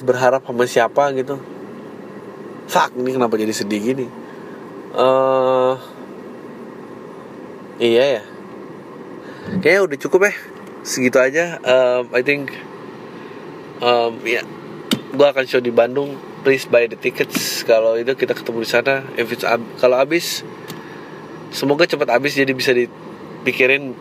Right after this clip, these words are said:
perlu dua kali show apa gimana gitu. Eh, but tapi gue jadi agree sama teman gue, semakin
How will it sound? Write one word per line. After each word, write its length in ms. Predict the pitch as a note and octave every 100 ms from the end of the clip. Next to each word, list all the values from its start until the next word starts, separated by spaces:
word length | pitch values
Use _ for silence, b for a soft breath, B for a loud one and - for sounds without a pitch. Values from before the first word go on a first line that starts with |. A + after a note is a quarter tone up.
| -
perlu 560 | B2+ B2 B2 A#2+ A#2+ A2+
dua 160 | B2 A#2+
kali 240 | A#2 A#2+
show 160 | - C3+
apa 160 | B2
gimana 480 | A2+ A2 G#2+ A#2+ C3 A#2
gitu. 240 | G#2+ A2 - - - - B B B B B B B - - -
Eh, 680 | A#2 A#2+ A#2 A#2 A2+ A#2 A#2 A2 C3
but 120 | D3 - - -
tapi 240 | C#3 D#3+
gue 120 | D#3+ F3 D3
jadi 160 | C3 A#2
agree 240 | A#2+ B2+ C3+
sama 160 | B2+
teman 240 | A#2+ A#2 A2+
gue, 140 | A#2+
semakin 480 | - B2 B2 C3